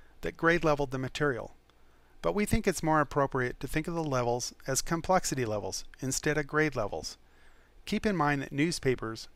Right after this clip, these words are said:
are written for adults, and newspapers are typically at about the fifth or sixth grade level. We typically recommend that you start with levels one, two, or three if you are in grade school, and for everyone else, including college students and adults,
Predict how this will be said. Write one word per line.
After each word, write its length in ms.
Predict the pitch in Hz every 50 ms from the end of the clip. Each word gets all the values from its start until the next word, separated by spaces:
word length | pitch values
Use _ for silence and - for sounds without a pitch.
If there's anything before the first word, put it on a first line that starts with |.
| -
are 100 | - 123
written 280 | 117 131 160 185 190 165
for 160 | - 185 185
adults, 500 | 175 147 139 123 107 104 - - - - - - -
and 120 | - 127
newspapers 680 | 135 151 175 170 - - 151 143 135 131 131 131 - - - -
are 80 | - 135
typically 560 | - - 190 - 214 - - 185 175 170 - -
at 140 | - 135 135
about 260 | 135 127 127 123 -
the 80 | - -
fifth 360 | - - - 180 185 - - -
or 100 | 147 135
sixth 320 | - - 147 139 - -
grade 240 | - 135 127 127 -
level. 300 | 123 113 107 - - - - - - - - - - - - - - - - -
We 100 | - 156
typically 460 | - - 196 202 220 - - 202 196
recommend 540 | 170 143 143 151 - - 151 143 135 131 123
that 140 | 120 - -
you 80 | - -
start 420 | - - - - 156 147 135 -
with 180 | - 120 - 123
levels 360 | 123 117 113 113 110 - -
one, 300 | 113 120 139 156 170 156
two, 240 | - - 180 170 160
or 80 | 156
three 460 | - - - 143 131 120 117 117 110 - _ - -
if 160 | - 131 - -
you 120 | 135 127
are 100 | 123 120
in 80 | 117 117
grade 240 | 127 127 127 127
school, 360 | - - - 113 101 - - - - - - - - - - - - -
and 100 | 135 -
for 160 | 165 165 -
everyone 400 | 165 165 190 196 185 190 180 170
else, 260 | 139 123 117 - - -
including 460 | - 131 123 - - 160 175 180 165
college 340 | - - - 165 170 180 185
students 460 | - - - 160 156 147 147 - - - -
and 160 | 143 127 131
adults, 440 | 143 139 139 113 101 - - - -